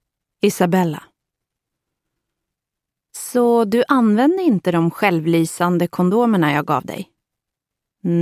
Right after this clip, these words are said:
Nix. Sorry. Tessa såg roat på mig. Det var vår första dejt.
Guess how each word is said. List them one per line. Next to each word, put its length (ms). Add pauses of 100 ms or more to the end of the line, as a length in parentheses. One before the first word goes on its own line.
(140)
Nix. 640 (220)
Sorry. 680 (840)
Tessa 480
såg 360
roat 380
på 180
mig. 280 (840)
Det 120
var 240
vår 220
första 480
dejt. 380